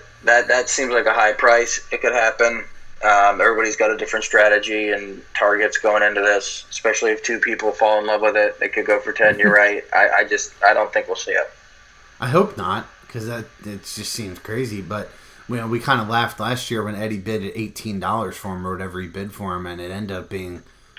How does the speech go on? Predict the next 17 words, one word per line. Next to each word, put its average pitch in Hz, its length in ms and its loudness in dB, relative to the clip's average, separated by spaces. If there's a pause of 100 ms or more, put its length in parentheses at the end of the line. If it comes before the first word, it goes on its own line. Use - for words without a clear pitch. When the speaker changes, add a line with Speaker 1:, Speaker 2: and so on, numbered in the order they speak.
(140)
Speaker 2:
one 107 180 -6
of 98 60 -8
the 95 80 -6
best 98 340 -8
waiver 95 340 -8
wire 90 280 -4
bids 85 340 -10
of 87 120 -10
the 82 80 -10
year. 87 280 -10 (4000)
<clears throat> - 60 -8 (2500)
Um, 87 640 -6 (1120)
all 92 80 -10
right, 80 240 -10 (120)
so 95 600 -6 (1300)
any 156 260 0
other 135 840 2